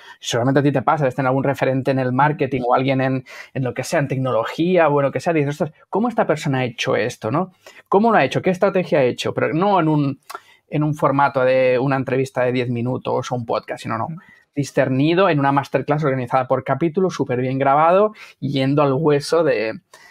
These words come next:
Speaker 1: de, de eso, de eso. Y entonces, en, en producción musical electrónica contemporánea, pues no existía ninguna, ninguna plataforma. Así que yo, la respuesta, perdón por la respuesta larga, pero em-, yo emprendí no porque quería,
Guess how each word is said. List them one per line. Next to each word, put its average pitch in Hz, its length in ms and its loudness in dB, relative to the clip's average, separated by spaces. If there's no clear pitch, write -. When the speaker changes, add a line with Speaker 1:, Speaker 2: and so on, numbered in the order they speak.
Speaker 1:
de, 104 280 -2
de 92 120 -2
eso, - 260 -6
de 117 240 -2
eso. - 160 -8
Y 156 60 -6
entonces, 143 260 -2
en, 151 180 0
en 147 160 -2
producción 147 360 -2
musical 147 400 2
electrónica 147 480 2
contemporánea, 147 800 0
pues 135 160 -6
no 143 60 -2
existía 131 340 -4
ninguna, 120 640 -4
ninguna 120 260 -10
plataforma. - 580 -10
Así 123 220 -2
que 139 120 2
yo, 139 240 4
la 131 140 2
respuesta, 135 800 4
perdón 127 220 0
por 139 80 4
la 135 40 0
respuesta 139 300 0
larga, 143 280 2
pero 139 160 0
em-, 151 200 0
yo 170 140 2
emprendí 180 680 0
no 156 160 0
porque 139 240 0
quería, 78 420 -6